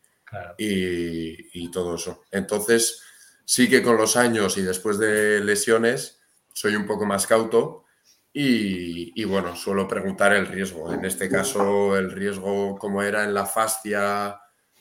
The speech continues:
Speaker 2: del semimembranoso, tampoco era muy, muy grande, aunque podía llegar a, a, a abrirse más la rotura. Y, y bueno, pues en cuanto pude, pude jugar, eh,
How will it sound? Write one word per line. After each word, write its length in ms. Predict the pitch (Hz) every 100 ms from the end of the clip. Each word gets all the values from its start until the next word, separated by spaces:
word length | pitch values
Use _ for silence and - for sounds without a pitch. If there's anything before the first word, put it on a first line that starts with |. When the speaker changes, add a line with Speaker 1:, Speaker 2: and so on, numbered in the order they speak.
| -
Speaker 2:
del 720 | 104 101 98 95 98 98 95
semimembranoso, 920 | 101 104 104 98 95 98 110 - 113
tampoco 360 | 104 98 104 104
era 160 | 101
muy, 260 | 101 98 107
muy 180 | 101 101
grande, 420 | 101 107 110 123
aunque 520 | 107 101 98 - - _
podía 960 | 92 92 98 95 92 90 87 87 87 87
llegar 440 | 87 95 98 98
a, 360 | 95 - - -
a, 600 | - - - - - - _ -
a 140 | 80
abrirse 420 | 80 90 90 -
más 220 | 87 90 87
la 100 | 92
rotura. 500 | 95 98 101 113 - _ _ _ _
Y, 720 | 123 120 107 92 92 95 -
y 40 | 101
bueno, 380 | 92 92 87 -
pues 180 | 80 -
en 100 | 85
cuanto 460 | - - - 87
pude, 920 | - 92 90 87 87 87 87 90 90 90 _
pude 560 | 92 90 90 87 87 85
jugar, 760 | - 92 87 95 101 78 - _ _
eh, 640 | - 87 85 85 - -